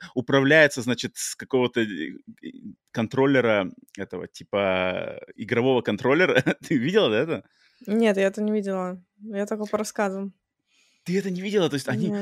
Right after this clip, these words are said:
Speaker 1: у
Speaker 2: Не.
Speaker 1: них там пульт управления, это какой-то просто пластмассовый, знаешь, с, а,
Speaker 2: Да
Speaker 1: с,
Speaker 2: ну,
Speaker 1: э,
Speaker 2: такого
Speaker 1: как
Speaker 2: не может
Speaker 1: называется?
Speaker 2: быть.
Speaker 1: Серьёзно? Какой-то обычный вай-файный контроллер, э, с этого, как называется? Алиэкспресса, <laughs> знаешь, с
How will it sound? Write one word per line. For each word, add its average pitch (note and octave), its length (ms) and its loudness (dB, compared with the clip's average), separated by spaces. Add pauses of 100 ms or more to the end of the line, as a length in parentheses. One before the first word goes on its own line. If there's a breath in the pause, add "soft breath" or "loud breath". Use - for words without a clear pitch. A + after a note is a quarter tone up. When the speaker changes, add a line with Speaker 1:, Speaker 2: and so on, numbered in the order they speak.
(140)
Speaker 1:
у - 40 -2
Speaker 2:
Не. - 20 0
Speaker 1:
них D3+ 120 -2
там C3+ 160 0
пульт E3 260 -2
управления, E3+ 460 2
это C3+ 140 -2
какой-то C3 260 -4
просто - 260 -4
пластмассовый, C3+ 680 0
знаешь, A2 320 -2
с, - 160 -10
а, A2+ 140 4
Speaker 2:
Да G3 120 0
Speaker 1:
с, G3 160 0
Speaker 2:
ну, G3 60 -2
Speaker 1:
э, - 120 2
Speaker 2:
такого F#3+ 280 -4
Speaker 1:
как G3 120 -4
Speaker 2:
не - 0 -
может F#3+ 80 -6
Speaker 1:
называется? G#2+ 420 -4
Speaker 2:
быть. - 100 -20 (200 loud breath)
Speaker 1:
Серьёзно? C#3+ 720 4 (260 loud breath)
Какой-то E3 320 2
обычный C#3 540 2
вай-файный C3 800 4 (140 loud breath)
контроллер, C#3+ 600 2 (220)
э, - 60 -12 (180)
с - 140 -10
этого, A2 300 -6
как - 220 -16
называется? G#2 320 -14
Алиэкспресса, C#3+ 920 4
<laughs> - 80 -8
знаешь, D#3 220 2
с - 60 -8